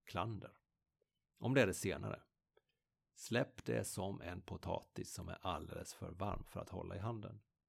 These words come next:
Två. Konsumera nyheter.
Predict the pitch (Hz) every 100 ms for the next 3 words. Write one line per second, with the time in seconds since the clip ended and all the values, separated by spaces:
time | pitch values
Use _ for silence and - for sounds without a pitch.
0 | _ _ _ _ _ _ _ _ _ _
1 | _ _ _ _ _ _ - 180 165 73
2 | - _ _ _ _ _ _ _ - 165
3 | 170 185 143 76 76 85 107 107 69 110
4 | 131 - - -